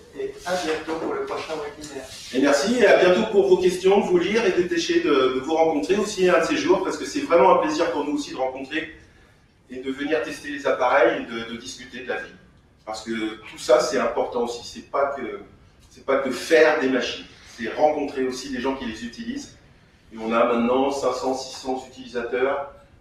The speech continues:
Speaker 2: Il y a pas mal d'échanges, c'est bien, on progresse aussi grâce à vous. C'est grâce à vous qu'on améliore aussi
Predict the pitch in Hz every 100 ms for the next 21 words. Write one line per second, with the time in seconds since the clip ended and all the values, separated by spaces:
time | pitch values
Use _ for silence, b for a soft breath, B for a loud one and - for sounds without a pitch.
0 | 113 113 - 247 240 240 - 123 254 -
1 | - 117 117 131 131 135 131 139 139 131
2 | - - 135 143 147 127 - - b b
3 | b b - 131 165 170 165 185 160 139
4 | 135 135 139 127 127 -